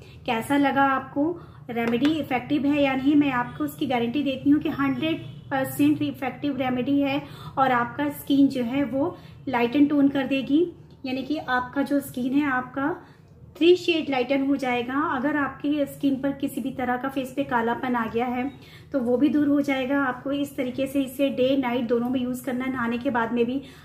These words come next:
आप इस cream को लगा सकते हैं, आप अपने hands में भी लगा सकते हैं and फेस में भी आप लगा सकते हैं।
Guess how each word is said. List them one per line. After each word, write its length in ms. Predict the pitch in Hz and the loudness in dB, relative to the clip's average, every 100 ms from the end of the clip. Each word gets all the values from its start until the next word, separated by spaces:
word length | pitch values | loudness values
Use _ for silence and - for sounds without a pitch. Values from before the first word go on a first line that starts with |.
| - | -2
आप 180 | 247 247 | 0 0
इस 140 | 262 | -4
cream 240 | - 262 247 | -8 -4 -4
को 140 | 247 | -2
लगा 300 | 254 220 226 | -2 -2 -2
सकते 280 | 240 240 - | -2 -4 0
हैं, 100 | 277 | 0
आप 180 | 240 233 | 0 -4
अपने 180 | 240 269 | -4 -2
hands 380 | 277 247 233 - | 0 0 -2 -2
में 100 | 269 | -2
भी 80 | 269 | 0
लगा 240 | 262 240 240 | 0 0 -2
सकते 280 | 247 - | -4 -6
हैं 140 | 277 277 | -4 -4
and 80 | 269 | -2
फेस 320 | 254 240 262 | 0 0 0
में 140 | 254 | 0
भी 180 | 269 339 - - - - - | 2 0 0 -12 -20 -10 -4
आप 180 | - | 0
लगा 280 | 277 226 226 | 0 0 -2
सकते 300 | 240 233 - | -4 -6 -2
हैं। 220 | 262 269 | 0 2